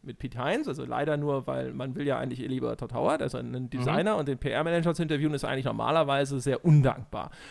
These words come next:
Speaker 1: Und den habe ich dann gefragt, "Hier, was, äh, bei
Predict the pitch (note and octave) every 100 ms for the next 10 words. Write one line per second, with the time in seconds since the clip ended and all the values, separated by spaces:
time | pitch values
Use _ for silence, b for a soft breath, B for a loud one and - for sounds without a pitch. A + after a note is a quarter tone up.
0 | B C#3 C#3+ F#3+ G3 G3 F3 D#3+ C3+ -
1 | C3 C#3+ D#3+ A3+ B3+ - - - _ _
2 | - - C#3 C#3 - D3 - - B2+ C3+